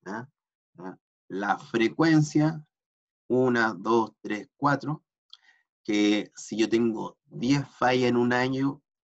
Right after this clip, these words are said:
no significa que tengo que buscar aquí un diez, ¿ah? Que podría tener cincuenta, entonces tendría que tener cincuenta hacia arriba, no, ¿ah? Significa que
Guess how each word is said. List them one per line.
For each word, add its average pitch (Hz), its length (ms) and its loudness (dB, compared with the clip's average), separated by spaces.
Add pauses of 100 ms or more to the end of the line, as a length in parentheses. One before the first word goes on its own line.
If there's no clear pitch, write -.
no 110 320 -4
significa 117 580 -6
que 113 120 -6
tengo 117 320 -4
que 117 100 -6
buscar 113 400 -4
aquí 117 440 -6
un 117 320 -4
diez, 147 380 -2 (460)
¿ah? 117 180 -14 (640)
Que 95 240 -12 (360)
podría 92 320 -12
tener 98 220 -10
cincuenta, 127 680 -4
entonces 101 340 -8
tendría 101 340 -8
que 98 100 -10
tener 101 320 -10 (200)
cincuenta 123 680 -10
hacia 127 180 -4
arriba, 139 280 2
no, 156 240 0 (500)
¿ah? 120 180 -6 (280)
Significa 120 560 -4
que 110 280 -4